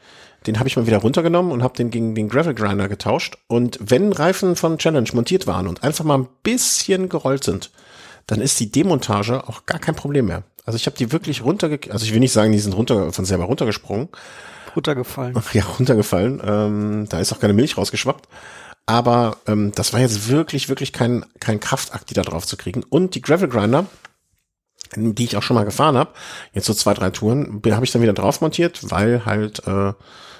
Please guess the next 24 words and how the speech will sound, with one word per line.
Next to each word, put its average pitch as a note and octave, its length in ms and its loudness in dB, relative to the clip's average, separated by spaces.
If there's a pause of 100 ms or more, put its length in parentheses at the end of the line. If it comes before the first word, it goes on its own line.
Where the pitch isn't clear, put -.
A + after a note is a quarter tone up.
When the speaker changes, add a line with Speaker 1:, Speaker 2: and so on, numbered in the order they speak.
(140)
Speaker 1:
ne, B2 160 4
bald G#2 300 0
eine G#2 120 0
Tour G#2+ 220 0
ist, - 200 -2
wo G2 140 0
ich - 400 -6
gerne D#2+ 320 -2
mit E2+ 180 -4
diesen F2 220 -4
Reifen - 300 -4
gefahren C3+ 360 0
wär C#3+ 200 -2 (760)
o-, F#2 180 -2
oder G2+ 220 -2
fahren F2+ 240 2
werde. D3 400 2
Und, A#2 640 2
ähm, G#2 420 -2
die B2 100 0
dann B2 220 6
jetzt - 540 0 (240)
Zweitmontage G2 720 0
sozusagen, F#2+ 680 -2